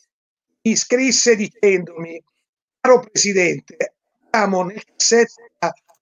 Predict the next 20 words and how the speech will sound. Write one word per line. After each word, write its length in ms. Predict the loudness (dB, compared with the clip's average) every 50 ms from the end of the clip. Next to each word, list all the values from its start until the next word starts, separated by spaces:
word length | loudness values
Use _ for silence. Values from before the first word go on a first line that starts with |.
| _ _ _ -20 -10 -4
quasi 440 | -2 -2 -2 -2 -4 -4 -6 -8 -12 _ _ _ _ _ _ _ -16
venti 440 | -16 -12 -8 -8 -8 -8 _ _ _ -4
anni 540 | -4 -4 -4 -6 -8 -8 -6 -8 -8 -8 -10 _ _ _ _ _ _ _ _ _ _ _ _ _ -6 0
una, 300 | 2 4 4 4 2 0
quello 320 | -2 _ 0 4 4 2
che 80 | 2 0
era 100 | 0 0
stato 300 | 2 2 2 2 0 -2
un 80 | -4 -2
sogno 480 | 0 2 4 6 4 4 4 2 -2 -4
per 140 | -4 _ -18
molti 300 | -18 -18 -16 -16 -16 -18 -18 _ _ _ -20
di 140 | -20 _ -4
noi, 360 | -4 -2 -2 -4 -6 -10 -16 _ _ _ _ _ _ _ _ _ _ _ _ _ _ _ _
di 220 | -20 -20 -20 -20 -20 -20
tutti 220 | _ -20 -20 -16 _
gli 100 | -4 -2
amici 400 | -2 -2 0 -2 -2 -2 -2 -8
che 80 | _ _
avevano 680 | -6 -4 -2 -2 0 0 0 0 0 0 0 -2 -2 _